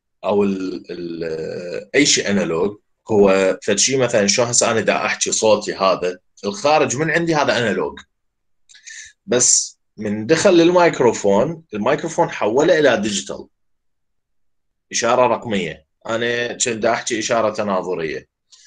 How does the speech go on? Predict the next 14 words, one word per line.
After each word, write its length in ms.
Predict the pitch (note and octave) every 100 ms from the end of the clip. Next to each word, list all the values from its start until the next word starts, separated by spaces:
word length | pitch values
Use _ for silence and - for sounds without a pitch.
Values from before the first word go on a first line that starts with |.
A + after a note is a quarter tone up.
| _ -
دخلت 540 | F#2 B2+ C3+ B2+ A#2+
للميكروفون 580 | B2 C3 B2 B2+ B2 C#3+
صارت 360 | C3 B2 A2+ -
إشارة 320 | - A#2+ A#2+ G2+
رقمية. 480 | G2 F#2+ F2 D#2+ - _ _ _
عالجها، 680 | - G#2+ A#2+ B2+ C#3 - G2+
حولها 960 | F2 - G2+ A2 A#2+ C#3 C#3+ D3 E3+ F3+ _ _ _
إلى 220 | A2 A2+ A2
بيانات 680 | A2 A2+ A2+ B2 D#3 -
ودزلكم 640 | G#2+ A#2 A2 C#3+ C#3 B2+ A2+
إياها 460 | A#2 C#3+ C3 A2
إلكم 520 | C3 C3+ F3+ G3 G3+ G3+ _ _ _ _ _ -
على 400 | A2 A#2 G#2 G2
سماعاتكم. 920 | - B2+ A2+ G#2 F2 G2 G2 - -